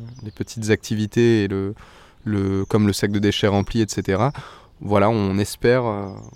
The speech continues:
on espère que, que, qu'à l'avenir, c'est, qu'elle sera quelque chose de périn, et surtout que les gens, euh, que ça changera, euh, au fur et à mesure un petit peu les mentalités des gens ici.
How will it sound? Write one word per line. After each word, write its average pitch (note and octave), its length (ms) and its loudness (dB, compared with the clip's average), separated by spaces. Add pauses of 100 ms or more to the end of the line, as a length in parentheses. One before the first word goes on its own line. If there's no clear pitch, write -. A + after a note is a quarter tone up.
(120)
on G#2 80 -12
espère G#2 340 -10
que, F#2+ 400 -6
que, G2+ 120 -8
qu'à G2+ 180 -4
l'avenir, G#2+ 420 2
c'est, - 140 -6
qu'elle - 120 -6
sera - 160 -6
quelque G2 280 -4
chose G2+ 200 -2
de G2+ 80 2
périn, A2+ 440 0
et A2 60 -2
surtout - 300 -8
que - 140 -6
les G2 80 0
gens, G2+ 440 -4
euh, - 0 - (340)
que - 40 -18
ça G2+ 80 -6
changera, G#2+ 600 4
euh, G2+ 80 2
au G#2 100 0
fur G2+ 220 0
et - 20 2
à G2 60 4
mesure G#2 320 2
un G2 100 0
petit - 140 -8
peu A#2 100 -4
les G#2+ 80 2
mentalités G2+ 480 -2
des G#2 120 0
gens G#2 120 0
ici. A#2 260 -4